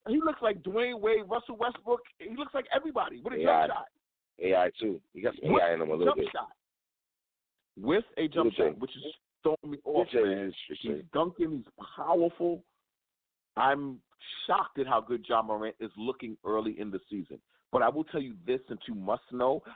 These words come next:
Speaker 1: I like watching Ja Morant way more than I like watching your guy Luka. That's a fact.
Speaker 2: <laughs>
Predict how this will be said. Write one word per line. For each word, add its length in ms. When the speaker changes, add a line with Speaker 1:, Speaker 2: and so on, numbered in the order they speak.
Speaker 1:
I 140
like 240
watching 360
Ja 160
Morant 380
way 320
more 140
than 120
I 60
like 260
watching 400
your 140
guy 220
Luka. 360
That's 160
a 120
fact. 100
Speaker 2:
<laughs> 60